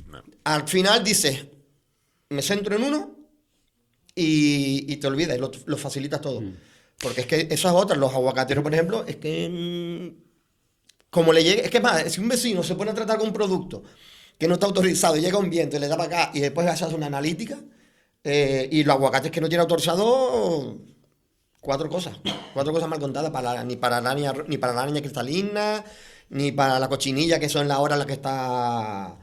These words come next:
Speaker 2: fastidiando. Y yo los aguacates que tengo es, y principalmente el Hass. Lo que pasa es que se tiene que plantar el diez por ciento del fuerte para temas de polinización, pero realmente el cultivo principal es el aguacate Hass.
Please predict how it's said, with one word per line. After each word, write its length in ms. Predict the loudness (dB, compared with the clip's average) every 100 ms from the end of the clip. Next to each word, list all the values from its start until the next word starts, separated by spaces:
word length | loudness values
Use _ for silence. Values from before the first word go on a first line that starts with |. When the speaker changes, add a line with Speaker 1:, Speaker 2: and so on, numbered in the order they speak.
| -20 _
Speaker 2:
fastidiando. 640 | -12 -10 -4 0 2 0 -2
Y 80 | 0
yo 100 | 2
los 120 | 2
aguacates 380 | 2 2 0 0
que 80 | -2
tengo 260 | -2 -2
es, 140 | -2 -4 -8 -20 _ _ _ _ _
y 80 | -12
principalmente 500 | -6 -2 0 0 0
el 120 | -2 -4
Hass. 260 | -6 -8 -12 _ _ _ _ _ _ -8
Lo 100 | -2
que 120 | 0
pasa 220 | 0 -2
es 60 | -2
que 140 | -2
se 140 | -2 -2
tiene 180 | 0
que 80 | 0
plantar 240 | 0 0 -2
el 80 | -2
diez 140 | -4
por 100 | -6
ciento 560 | -4 -4 -4 -6 -8 -8
del 160 | -4 -4
fuerte 340 | -2 -2 -2
para 180 | -6 -6
temas 200 | -4 -2
de 60 |
polinización, 580 | -2 -4 -6 -6 -8 -8
pero 200 | -8 -10
realmente 380 | -4 -2 0 0
el 80 | -4
cultivo 340 | -4 -6 -6
principal 380 | -6 -8 -8 -6
es 60 | -4
el 80 | -4
aguacate 340 | -6 -6 -10
Hass. 340 | -14 -18 -20